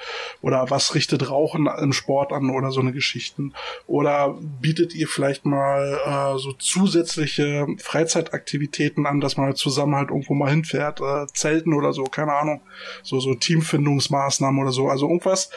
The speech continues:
was noch zusätzlich zu dem Football dazukommt, wo, wo, äh, Eltern sagen, „Mensch, da, da kriegt mein Kind nicht nur Football“, das war mir immer so ein bisschen suspekt, aber da gibt's noch das und das und das hat mich überzeugt.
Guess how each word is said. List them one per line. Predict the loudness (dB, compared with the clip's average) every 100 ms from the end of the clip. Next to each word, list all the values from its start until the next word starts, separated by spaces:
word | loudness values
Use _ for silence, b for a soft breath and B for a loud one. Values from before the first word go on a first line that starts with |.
| B B
was | -2 2
noch | 0 0
zusätzlich | 0 4 4 4 0 0 -2 -2 -2
zu | 0
dem | 0 0
Football | -4 0 2 4 2
dazukommt, | -2 -4 -2 -2 0 0 0 -2
wo, | 0 0 0
wo, | -4 -2 0 0 0 -2
äh, |
Eltern | -4 -2 0
sagen, | 0 -2 -4 -10 -8 -2
„Mensch, | 0 0 -4
da, | -8 -8 _ -4
da | -4
kriegt | -2 -4 0 0
mein | 0
Kind | -2 -2
nicht | -4 -2
nur | -2
Football“, | 0 0 2 2 0
das | -2
war | -2
mir | 0 0
immer | 0
so | -2
ein | -2
bisschen | -2 0
suspekt, | -2 -2 -2 -4 B B
aber | -2 0
da | 0
gibt's | 0 -2
noch | -2
das | 0 0 0
und | 0 0
das | 0 0
und | -2
das | -2
hat | -2 -2
mich | -2
überzeugt. | -4 -4 -6 -10 -14